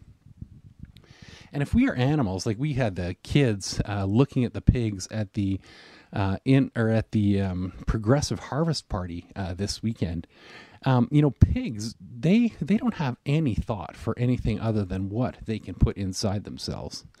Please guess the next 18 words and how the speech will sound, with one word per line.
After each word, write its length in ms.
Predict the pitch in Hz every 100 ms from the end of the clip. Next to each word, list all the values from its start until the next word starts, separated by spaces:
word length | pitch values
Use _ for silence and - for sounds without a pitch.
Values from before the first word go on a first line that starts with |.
| - - - - - - _ -
and 80 |
what 140 | 104 107
they 80 | 110
can 160 | 110
eat, 280 | - 120 110
what 120 | 98
they 100 | 110
can 140 | - -
consume. 480 | 120 104 - 123
There 180 | 101 135
is 160 | 175 -
not 320 | 151 151 135
a 60 | 104
giving, 380 | 110 110 104
generous, 420 | 92 107 101 95 -
se-, 240 | 117 117
self-sacrificial 920 | - - 110 - 104 - - 110 -
heart 360 | 90 107 101 -